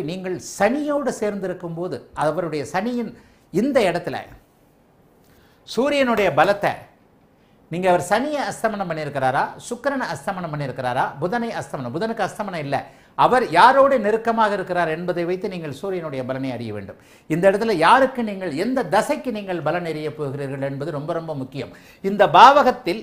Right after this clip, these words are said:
இந்த பாவகாதிபதி பாவகத்திற்கு பலன் அறிய போறீங்களா, நினைக்க போறீங்களா? பத்தாம் பாவகம்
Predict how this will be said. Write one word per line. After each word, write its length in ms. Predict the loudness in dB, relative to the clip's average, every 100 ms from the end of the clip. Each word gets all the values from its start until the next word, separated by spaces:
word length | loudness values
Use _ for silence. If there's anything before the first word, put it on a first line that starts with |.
| -8
இந்த 180 | -2 4 6
பாவகாதிபதி 680 | 6 6 4 2 -2 -6 0 6
பாவகத்திற்கு 640 | 6 8 4 2 -2 -4 -2
பலன் 200 | -2 -4 -8 -8
அறிய 160 | -4 -4 -4
போறீங்களா, 300 | -8 -6 -10 -12 -20 _ -8
நினைக்க 200 | -6 -4 -4
போறீங்களா? 280 | -6 -8 -10 _ _ _ -2
பத்தாம் 380 | -2 6 6 8
பாவகம் 360 | 6 6 2